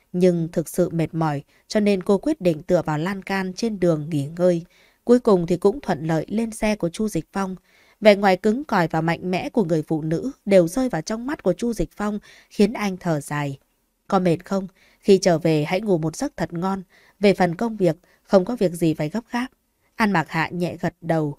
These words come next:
mỉm cười, nằm ngửa ra ghế sau. Sau đó thì như chợt nghĩ ra điều gì, lấy điện thoại di động trong túi ra,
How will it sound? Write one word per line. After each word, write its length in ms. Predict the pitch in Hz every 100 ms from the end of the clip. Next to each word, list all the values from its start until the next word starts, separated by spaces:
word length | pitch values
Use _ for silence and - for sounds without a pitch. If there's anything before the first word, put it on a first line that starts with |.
| -
mỉm 200 | 185 165
cười, 400 | 165 180 160 151 -
nằm 240 | 190 190 190
ngửa 200 | 185 170
ra 160 | 220
ghế 180 | 214 208
sau. 340 | - 208 202 - _ _ _
Sau 200 | - 190
đó 320 | 165 160 170 233
thì 300 | 208 165 156
như 160 | 175 214
chợt 200 | 175 156
nghĩ 200 | 165 -
ra 140 | - 208
điều 220 | 175 151
gì, 340 | - 151 139 -
lấy 140 | 190 175
điện 200 | - 165
thoại 220 | 170 156
di 160 | 214 196
động 200 | 156 -
trong 220 | 196 185
túi 200 | 190 196
ra, 340 | 196 190 180